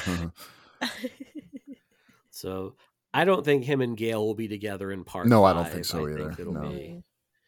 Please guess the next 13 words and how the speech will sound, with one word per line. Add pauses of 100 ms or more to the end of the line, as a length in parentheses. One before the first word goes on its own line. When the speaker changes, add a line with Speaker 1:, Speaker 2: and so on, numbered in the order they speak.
(500)
Speaker 3:
they'll
be
divorced.
And
Courtney
Cox
is,
like,
wonderful
as
Gail,
is,
like,